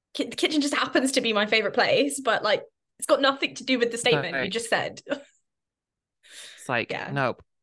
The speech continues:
Speaker 2: Actually, I would weaponize it, right? I'd be like, "I have this great kitchen. I'm gonna make all this fun shit. And if you go, if you step out of line, I'm gonna sit there and eat all this fun food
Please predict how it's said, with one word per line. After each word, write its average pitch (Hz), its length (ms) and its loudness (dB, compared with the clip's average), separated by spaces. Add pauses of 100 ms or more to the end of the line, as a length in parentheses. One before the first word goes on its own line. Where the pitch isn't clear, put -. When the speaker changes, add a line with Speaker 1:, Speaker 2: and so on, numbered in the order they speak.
(160)
Speaker 2:
Actually, 156 560 2 (300)
I 175 160 4
would 180 240 -6
weaponize 123 520 -4
it, 101 100 -8
right? 113 200 -2
I'd 117 80 -10
be - 80 -12
like, 117 240 -2 (220)
"I 147 80 4
have 151 80 2
this 151 120 -2
great 156 220 2
kitchen. 127 400 -4
I'm 120 80 -2
gonna 127 140 0
make 113 100 -8
all 123 140 -2
this 131 180 -4
fun 127 180 -4
shit. 113 380 -2 (300)
And 135 140 2
if 127 100 0
you 131 100 -2
go, 131 340 2 (300)
if 135 140 0
you 170 140 0
step 147 300 -2
out 131 180 4
of 131 60 0
line, 117 380 0 (320)
I'm 139 100 -2
gonna 147 140 -2
sit - 240 -6 (300)
there 135 200 0
and - 160 -12
eat 117 220 -14
all 123 220 -2
this 120 200 -12
fun 117 180 -12
food 117 400 -8